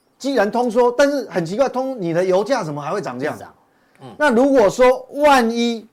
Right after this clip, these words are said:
Speaker 1: 你制造业就商品、商品的景气有稍微复苏的迹象，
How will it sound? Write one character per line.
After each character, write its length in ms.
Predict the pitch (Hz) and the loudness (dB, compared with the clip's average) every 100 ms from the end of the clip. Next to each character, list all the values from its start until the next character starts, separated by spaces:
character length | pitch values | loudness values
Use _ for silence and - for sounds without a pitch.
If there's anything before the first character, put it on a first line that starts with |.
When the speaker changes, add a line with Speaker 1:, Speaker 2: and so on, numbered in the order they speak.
| _ _ _ | _ _ _
Speaker 1:
你 180 | 147 151 | -8 -8
制 240 | - 254 | -4 -2
造 220 | 214 226 | 4 4
业 120 | 226 190 | 4 2
就 120 | 220 | 0
商 260 | 220 226 | -2 -4
品、 320 | 202 151 127 - _ _ _ _ | -2 -4 -6 -12 _ _ _ _
商 260 | - 233 | -4 -4
品 160 | 202 151 | -2 -4
的 320 | 151 147 135 _ _ _ _ _ _ _ | -4 -6 -8 _ _ _ _ _ _ _
景 180 | 160 139 | -8 -6
气 220 | 196 185 | -6 -4
有 140 | 143 | -6
稍 220 | 135 214 | -4 -2
微 180 | 208 170 | 2 0
复 280 | 170 254 220 | 0 -2 -2
苏 200 | 170 208 | -2 -2
的 100 | 190 | -2
迹 220 | 170 190 | -2 -4
象， 180 | 185 175 | -4 -4